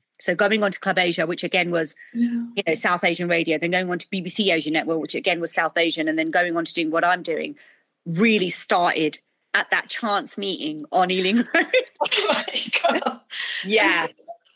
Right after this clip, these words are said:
Speaker 2: Oh my God, that's, that's like a ripple effect. You know that pebble
Speaker 1: Oh.
Speaker 2: that you throw in the sea or the lake, and it just kind of cast, like, just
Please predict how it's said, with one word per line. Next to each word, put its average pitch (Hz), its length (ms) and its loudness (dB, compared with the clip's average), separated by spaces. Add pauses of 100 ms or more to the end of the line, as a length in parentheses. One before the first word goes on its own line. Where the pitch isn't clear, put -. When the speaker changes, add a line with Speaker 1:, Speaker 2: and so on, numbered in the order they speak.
(840)
Speaker 2:
Oh 311 300 4
my 226 60 4
God, 233 260 2
that's, 233 180 2 (160)
that's 269 200 -2
like 339 260 0
a 233 80 2
ripple 240 320 2
effect. - 480 -4
You 226 100 0
know 247 120 4
that - 200 -2
pebble 196 300 2
Speaker 1:
Oh. - 60 0
Speaker 2:
that 190 160 -2
you - 60 -18
throw 208 220 2
in 202 80 0
the 196 80 -4
sea 196 420 0
or 185 100 0
the 185 100 -2
lake, 180 420 -2
and 190 100 -2
it 175 120 -2
just 190 180 -8
kind 185 200 -4
of 180 140 -2 (1080)
cast, - 320 -4
like, 190 180 -2
just - 320 -2